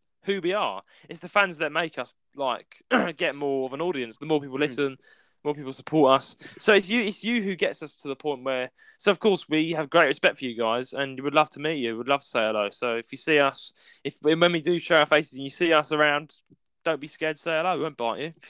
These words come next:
Speaker 2: Mm.
Speaker 1: <laughs> But yeah, anyway, uh, um, we've got a last question here <clears throat> from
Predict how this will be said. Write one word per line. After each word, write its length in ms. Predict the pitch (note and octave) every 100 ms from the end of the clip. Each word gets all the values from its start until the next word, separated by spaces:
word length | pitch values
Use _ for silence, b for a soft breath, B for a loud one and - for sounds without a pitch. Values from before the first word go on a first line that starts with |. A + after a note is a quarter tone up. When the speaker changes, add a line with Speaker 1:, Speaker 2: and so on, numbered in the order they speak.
| B B
Speaker 2:
Mm. 640 | - D#3 C#3+ - G3+ - -
Speaker 1:
<laughs> 320 | - - _ -
But 80 | G3
yeah, 120 | G#3+
anyway, 420 | G#3+ C4 E3+ B2 - -
uh, 300 | E3+ E3+ D3 F3
um, 340 | F3+ E3 D#3
we've 80 | F3
got 120 | F3
a 40 | F#3+
last 260 | A3+ -
question 280 | G#3 E3+ D3
here 280 | D#3 C#3+ C#3 _ _ _ _
<clears throat> 300 | A#3+ G#3+ D#3
from 320 | - F#3 F3